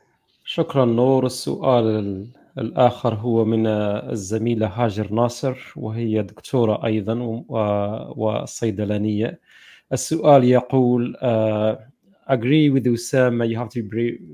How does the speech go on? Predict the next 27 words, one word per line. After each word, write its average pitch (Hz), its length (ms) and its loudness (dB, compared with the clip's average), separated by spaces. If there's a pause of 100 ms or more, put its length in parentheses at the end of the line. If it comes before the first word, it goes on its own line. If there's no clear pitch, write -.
(160)
brave, 113 400 -2 (200)
آه، 107 360 -6
forget 113 400 -10 (140)
that." 110 140 -2 (1000)
آه، 123 280 6
السؤال 170 320 2
يقول، 147 440 4
"How 160 180 2
do 139 80 -2
you، 147 440 0
how 160 120 2
do 143 80 -2
you 147 180 0
build 147 240 0
these 117 220 -4
skills, 101 420 -6
the 107 80 -8
business 110 520 -6
skills 113 320 -4
and 107 140 -4
the 104 120 -8
business 101 240 -10 (100)
acumen?" 127 300 -8 (480)
That's، 110 160 -10
آه، 110 160 -8
السؤال 113 340 -6
الأول. 117 440 -6